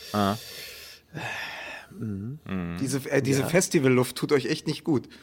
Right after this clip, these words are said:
Speaker 1: Ja, ich merk das schon. Ü-, ü-, übrigens, ähm, weil ihr euch ja immer lustig macht, ne, dass ich irgendwie von, äh, dass ich kein Cineast bin.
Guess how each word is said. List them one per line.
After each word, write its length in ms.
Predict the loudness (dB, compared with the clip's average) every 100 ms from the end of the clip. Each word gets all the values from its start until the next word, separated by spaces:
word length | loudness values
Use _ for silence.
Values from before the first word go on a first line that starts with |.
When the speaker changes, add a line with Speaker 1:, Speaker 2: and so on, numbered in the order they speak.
| -20 _
Speaker 1:
Ja, 200 | 2 6
ich 80 | 6
merk 160 | 4 4
das 160 | 2
schon. 180 | 2 0 -2 _ -16 -12 -12 -4
Ü-, 100 | 0 2 4
ü-, 100 | 4
übrigens, 400 | 6 8 8 6 8
ähm, 440 | 10 12 10 8 10
weil 140 | 10
ihr 160 | 12 10
euch 160 | 8 8
ja 80 | 8
immer 160 | 10
lustig 320 | 8 6 4
macht, 220 | 2 2 4
ne, 100 | 4
dass 160 | 4
ich 160 | 0 0
irgendwie 240 | 2 2
von, 340 | 4 4 6 4
äh, 120 | 2
dass 180 | 2 2
ich 100 | 2
kein 200 | 4 4
Cineast 680 | 4 6 8 6 4 -2
bin. 300 | 0 2 2